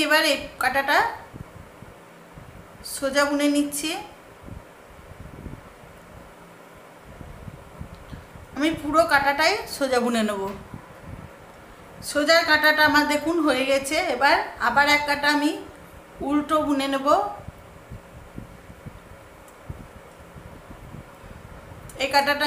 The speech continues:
আমি উল্টে বুনে নেব। আমি এই উল্টো সোজা বোনার সময় কিন্তু আমি আর ঘর বাড়াইনি, আমি উল্টো দিকটা, ডিজাইনের উল্টো দিকটা উল্টো বুনে নেব এই কাটাটা।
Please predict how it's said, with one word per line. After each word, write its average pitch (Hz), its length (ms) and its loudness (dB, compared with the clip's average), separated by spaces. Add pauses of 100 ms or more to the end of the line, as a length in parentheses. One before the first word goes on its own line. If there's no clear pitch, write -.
আমি 302 140 0 (1900)
উল্টে 294 320 0
বুনে 285 220 2
নেব। 277 120 2 (200)
আমি 285 140 4 (160)
এই 285 80 4 (200)
উল্টো 277 220 -4 (100)
সোজা 320 280 2
বোনার 277 340 6
সময় 285 300 0
কিন্তু 277 220 -2 (140)
আমি 262 140 0 (100)
আর 269 80 4 (100)
ঘর 262 160 6 (100)
বাড়াইনি, 214 400 0 (440)
আমি 240 120 -4 (120)
উল্টো 277 260 0 (720)
দিকটা, 285 260 -2 (120)
ডিজাইনের 277 420 2
উল্টো 277 160 -4 (100)
দিকটা 302 220 -2 (120)
উল্টো 277 280 -4
বুনে 262 220 -2
নেব 262 120 -4 (140)
এই 262 100 -2
কাটাটা। 220 380 -2